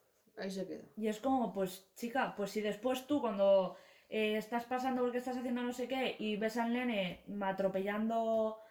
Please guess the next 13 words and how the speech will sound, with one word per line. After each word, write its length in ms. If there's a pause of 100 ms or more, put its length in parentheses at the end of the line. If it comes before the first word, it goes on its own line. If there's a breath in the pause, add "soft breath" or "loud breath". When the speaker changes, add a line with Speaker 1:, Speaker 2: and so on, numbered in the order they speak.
(260 loud breath)
Speaker 2:
a 300
una 160
embarazada, 760 (320)
pues 260
haberte 260
informado 400
antes 240
del 120
juego 180
que 60
lo 80
has 80
comprado. 440